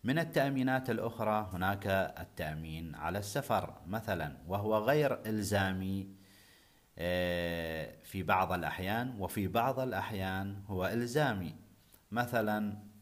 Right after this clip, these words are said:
في بعض الدول لا يسمح لك أن تدخلها إلا بوجود تأمين للسفر، فيجب عليك أن تؤم-، آه، أن تؤمن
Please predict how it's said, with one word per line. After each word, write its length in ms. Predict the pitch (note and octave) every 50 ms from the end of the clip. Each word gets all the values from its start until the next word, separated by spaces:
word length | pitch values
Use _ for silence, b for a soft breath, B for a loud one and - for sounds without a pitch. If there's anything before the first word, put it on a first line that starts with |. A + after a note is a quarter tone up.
| - - _ _ _ _ _ _ _ _ _ _ _ B B B B B B B B B B B B B B B B B
في 180 | - A#2 A2+
بعض 360 | G#2+ A#2+ C3+ B2+ C3+ C3+ A2 F#2+
الدول 680 | F2 G2+ F#2+ F2 F#2+ G2+ G2 F2+ F#2+ G2+ G#2+ G#2+ A2 - - - - - -
لا 240 | F#2 G2+ B2 C3+ D3
يسمح 500 | C#3+ C3 B2+ C3 - A#2 A2 G2 G2+ G2+
لك 260 | G2 G#2 G#2+ G#2 -
أن 320 | F#2 D2+ E2+ F2+ F2 E2 -
تدخلها 960 | F#2+ F2+ D#2 D#2+ - - G2+ G2 F#2+ F2+ F2+ F#2 F#2+ G2 G2 G2 F#2+ - - A2
إلا 300 | A#2 A2+ G#2+ G#2 G2 F#2+
بوجود 840 | D#2+ D#2 E2+ E2 E2+ E2+ E2+ D#2 D#2 G2+ G2+ G2 F2 E2 - - - - - -
تأمين 540 | G#2+ F2 E2+ F#2 G2 G#2 A2 A#2 A2+ G#2
للسفر، 680 | G2+ F#2+ F#2 - - - - - - - - - - - - - _ _ _ _ _ _ _ b b b b b b b b b b
فيجب 480 | - F#2 F#2 G2 G#2+ F#2+ G2 - D2+ D2+
عليك 440 | D2+ E2 F2 F#2+ G2+ F#2+ F#2+ - - - G#3 B2 C3 - - - - - - - -
أن 320 | - F#2+ B2+ F2 E2+ D#2+ -
تؤم-، 540 | - F2 D#2 - G2+ G#2 F#2+ F#2 F2+ F2 E2
آه، 680 | D#2+ F2+ F2 F2 E2 E2 D#2+ E2 D#2+ D#2 - F2 F2
أن 120 | E2+ D#2+ -
تؤمن 580 | - E2 F2+ G2+ G2 F2 E2 D#2+ D#2 D#2 D2